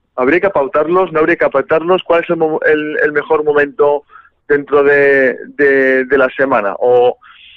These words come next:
tiene que decírtelo el entrenador? ¿Lo debe decir el atleta? Yo siempre digo que el, el entrenamiento, el proceso de entrenamiento es un proceso siempre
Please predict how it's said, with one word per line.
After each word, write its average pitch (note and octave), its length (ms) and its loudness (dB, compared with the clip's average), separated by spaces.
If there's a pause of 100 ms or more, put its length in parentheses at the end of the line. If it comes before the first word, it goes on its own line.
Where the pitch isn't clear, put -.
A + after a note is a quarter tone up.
(640)
tiene E3 220 0
que E3+ 100 0
decírtelo D#3 600 2
el C#3 60 2
entrenador? D#3+ 640 2 (800)
¿Lo D3 140 0
debe E3 240 4
decir D#3+ 220 0
el D3 60 4
atleta? E3 520 0 (960)
Yo D#3 120 0
siempre D3 300 0
digo G3 260 2
que D3+ 100 0
el, C3 280 2
el C3 180 2
entrenamiento, C#3+ 1000 0 (440)
el B2+ 100 -10
proceso E3 420 -2
de D#3 100 2
entrenamiento D#3+ 760 -2 (100)
es - 160 -6
un D3+ 100 -2
proceso D3 360 -2
siempre D#3+ 480 -2